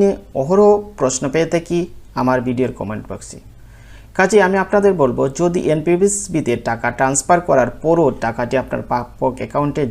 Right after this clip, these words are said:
জমা না হয়, আপনারা কিছু সময় অপেক্ষা করবেন এবং অবশ্যই আপনার টাকাটি আপনার অ্যাকাউন্টে পৌঁছে যাবে। যদি আপনার অ্যাকাউন্টে টাকাটা পৌঁছে নাও যায়, তাহলে অবশ্যই আপনার টাকাটা আপনার অ্যাকাউন্টেই ফেরত আসবে, এটা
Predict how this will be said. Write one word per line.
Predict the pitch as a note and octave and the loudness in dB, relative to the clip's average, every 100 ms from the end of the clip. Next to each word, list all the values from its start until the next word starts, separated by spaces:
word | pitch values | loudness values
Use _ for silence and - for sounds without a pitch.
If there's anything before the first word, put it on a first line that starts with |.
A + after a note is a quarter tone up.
| C3 | -2
জমা | C#3+ D#3 E3 | 0 0 0
না | F3 | -2
হয়, | A#2 B2+ - C3+ | -4 -8 -8 -10
আপনারা | - D#3 D#3+ | -4 -4 -4
কিছু | D3 F3 | -6 -6
সময় | F3+ E3+ C#3 | -4 -2 -2
অপেক্ষা | E3+ E3 E3+ | -4 -6 -4
করবেন | F3 E3+ F3 - - | -2 -2 -6 -8 -14
এবং | B2+ B2 C3+ | -8 -4 -2
অবশ্যই | D3+ G#3+ - A2 A2+ - - - - - C3 | 2 2 2 -4 -6 -14 -20 -20 -20 -14 -12
আপনার | - A#2 A#2 | -8 -8 -6
টাকাটি | A2+ B2+ - D3 - A#2+ | -8 -8 -8 -12 -8 -8
আপনার | - A2+ | -6 -6
অ্যাকাউন্টে | A2+ B2+ C#3+ G3+ G3+ | -4 -6 -4 -4 -2
পৌঁছে | C3 B2+ C3+ A#2+ | -2 -2 -6 -4
যাবে। | B2 A#2 A#2 F#2 - - - - - - C3+ | -2 -2 -2 -6 -12 -20 -20 -20 -20 -8 2
যদি | A#3 A#3+ A3 | 4 6 4
আপনার | - D3 B2 | 4 0 0
অ্যাকাউন্টে | B2 E3 F3 D#3 | 0 -4 -2 -2
টাকাটা | A#2+ A#2+ B2 A#2+ C#3 | -2 -2 -4 -4 -2
পৌঁছে | C3+ C3 D3+ B2 | -2 0 -2 0
নাও | D3+ G3+ D3 | 4 4 4
যায়, | G#2+ - - - - - - - E3+ | 0 -2 -8 -20 -20 -18 -18 -4 0
তাহলে | E3+ G3 G3 - E3 | 4 4 4 2 4
অবশ্যই | F#3+ G#3+ G3 C3+ | 4 4 2 2
আপনার | - A#2+ | 0 -4
টাকাটা | A#2+ C3 C#3+ C3+ | -4 -2 0 -2
আপনার | - B2 | -2 -6
অ্যাকাউন্টেই | B2 C#3 D3 F#3 A3+ C4 - - | -6 -4 -4 -2 -2 -4 -16 -8
ফেরত | D3 B2 G2 | 0 0 0
আসবে, | G#2 - - - - | -8 -12 -18 -14 -4
এটা | F#3+ | 0